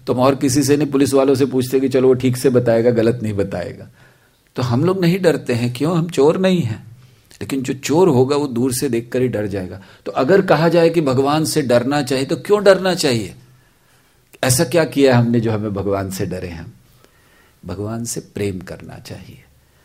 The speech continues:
तो ये प्रेम, ये कथाओं से, जब हम कथाएं सुनते हैं और उसके पीछे छिपे हुए, अ,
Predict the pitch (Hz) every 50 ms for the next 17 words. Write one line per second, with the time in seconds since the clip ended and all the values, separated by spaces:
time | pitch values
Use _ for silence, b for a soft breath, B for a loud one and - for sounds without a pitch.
0 | b b b b b b b b b _ - 110 117 123 123 123 - - - 127
1 | 147 175 170 117 95 117 156 208 - - _ _ _ _ - - 123 127 127 110
2 | 98 - - - - 104 117 127 123 123 - 92 90 95 92 101 101 101 - 98
3 | - - - 101 107 127 131 127 - 120 107 107 101 - - 117 110 117 120 120
4 | 113 107 - - - 101 - 101 98 95 - - 117 113 - - 98 92 - 110
5 | 107 101 107 107 113 113 113 117 120 123 B B B B B B B _ _ _
6 | _ _ _ _ _ _ _ _ _ _ _ _ - - - - - 104 92 87
7 | 90 87